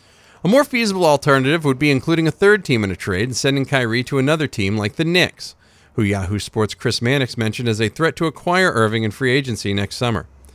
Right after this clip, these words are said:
One trade possibility that Ringer C E O Bill Simmons threw out was sending Kyrie to New York, with the Cavs getting at least two more first-round picks in the deal, number nine and twenty-seven in this year's draft,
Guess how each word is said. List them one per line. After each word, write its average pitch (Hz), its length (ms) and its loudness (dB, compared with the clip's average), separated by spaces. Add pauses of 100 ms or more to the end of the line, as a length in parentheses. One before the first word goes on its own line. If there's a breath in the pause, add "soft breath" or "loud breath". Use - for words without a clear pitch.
(400 soft breath)
One 120 160 4
trade 151 280 2
possibility 117 880 0
that 107 180 -2
Ringer 120 240 0
C 120 360 -2
E 123 40 2
O 120 80 6
Bill 120 220 0
Simmons 165 320 -2
threw 131 100 4
out 131 100 4
was 117 120 -4
sending 131 240 -2
Kyrie 127 340 -2
to 180 80 -4
New 208 120 -2
York, 104 340 0
with 107 80 -10
the 101 40 -6
Cavs 127 380 -2
getting 113 180 0
at 101 120 -8
least 147 260 -4
two 139 140 0
more 120 180 0
first-round 107 480 -2
picks - 240 -4
in 107 60 -6
the 85 60 -4
deal, 76 280 -8
number 98 220 -4
nine 101 260 -4
and 87 100 -6
twenty-seven 104 540 -6
in 92 60 -4
this 131 200 -4
year's 95 200 -4
draft, 73 340 -8